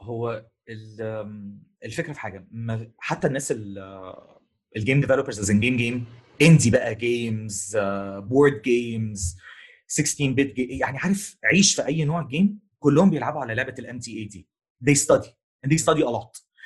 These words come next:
Speaker 1: يعني حتى عشان أنا أقرأ في الجيميفيكيشن، أنا بقيت بقرأ إيه اللي بيعملوه جيم ديفلوبرز.
Speaker 2: تمام.
Speaker 1: جيم ديف-، ولو أنت ابتديت، يعني تعال نتخيل، أنا دلوقتي دخلت على يونيتي وابتديت أحط كود كورة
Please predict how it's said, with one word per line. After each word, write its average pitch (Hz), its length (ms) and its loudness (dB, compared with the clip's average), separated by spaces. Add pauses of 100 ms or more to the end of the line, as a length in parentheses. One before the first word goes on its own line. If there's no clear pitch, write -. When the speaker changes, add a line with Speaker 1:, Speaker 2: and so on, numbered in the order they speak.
(120)
Speaker 1:
يعني 123 180 0
حتى 160 240 -2
عشان 135 260 -4
أنا 139 380 0 (800)
أقرأ 170 180 6
في 156 100 -6
الجيميفيكيشن، 131 760 -2 (320)
أنا 120 120 -6
بقيت 117 220 -4
بقرأ 156 240 -6
إيه 127 60 -10
اللي 165 120 -8
بيعملوه 139 280 -8
جيم 175 120 -2
ديفلوبرز. - 580 -6 (320)
Speaker 2:
تمام. 107 220 -12 (360)
Speaker 1:
جيم 110 260 0
ديف-، - 340 -2
ولو 120 380 0
أنت 233 180 2
ابتديت، - 440 -8
يعني 113 360 -8
تعال 127 260 0
نتخيل، 101 320 -10
أنا 139 100 -6
دلوقتي 139 260 -4
دخلت 123 240 -8
على 110 140 -2
يونيتي 165 400 0 (340)
وابتديت 139 320 -4
أحط 143 260 -8
كود 151 360 0 (100)
كورة - 440 2